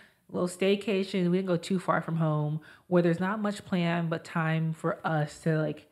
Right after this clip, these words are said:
reconnect and maybe plan for the year.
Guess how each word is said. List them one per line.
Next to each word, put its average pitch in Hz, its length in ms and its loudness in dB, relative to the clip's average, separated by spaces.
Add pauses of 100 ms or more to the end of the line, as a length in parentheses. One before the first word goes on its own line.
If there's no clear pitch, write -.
(300)
reconnect 160 840 0
and 156 100 -2
maybe 151 300 -2
plan 170 460 -4
for 165 100 -8
the 151 80 -8
year. 156 400 -8